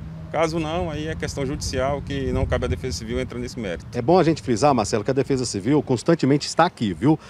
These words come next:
Speaker 2: Eles estão periodicamente aqui no local, inclusive, a grande preocupação é aquela nuvem, é, negra que aparece ali, porque se chover mais forte,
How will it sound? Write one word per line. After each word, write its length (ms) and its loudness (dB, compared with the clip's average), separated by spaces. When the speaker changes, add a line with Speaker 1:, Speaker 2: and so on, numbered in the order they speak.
Speaker 2:
Eles 320 2
estão 380 4
periodicamente 760 4
aqui 160 4
no 80 4
local, 420 6
inclusive, 580 4
a 80 6
grande 260 4
preocupação 520 4
é 40 4
aquela 280 2
nuvem, 440 2
é, 380 4
negra 540 6
que 100 0
aparece 520 2
ali, 180 2
porque 220 -2
se 140 -4
chover 280 0
mais 200 0
forte, 520 0